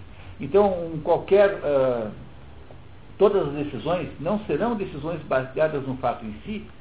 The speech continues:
mas serão decisões baseadas em quem está, eh, eh, demandando em juízo e quem é demandado em juízo. O nome disso é o final completo de qualquer possibilidade de justiça.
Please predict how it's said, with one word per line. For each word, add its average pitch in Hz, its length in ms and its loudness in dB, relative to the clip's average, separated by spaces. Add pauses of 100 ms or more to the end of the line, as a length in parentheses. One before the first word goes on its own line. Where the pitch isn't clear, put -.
(380)
mas 147 240 0
serão 160 260 0
decisões 151 500 -6
baseadas 143 600 0
em 180 220 -2
quem 190 380 4
está, 156 520 6 (300)
eh, 131 720 4
eh, 123 640 0
demandando 131 540 2
em 117 120 -4
juízo 101 420 -12 (160)
e 135 60 -10
quem 156 280 -2
é 147 80 6
demandado 131 640 2
em 131 80 -4
juízo. 123 420 -12 (1040)
O 131 80 0
nome 151 240 6
disso 196 360 -4
é 175 220 4
o 190 140 8
final 165 320 2
completo 147 540 -2
de 139 100 -12
qualquer 139 340 -2
possibilidade 123 720 -6
de 127 120 -14
justiça. 117 500 -14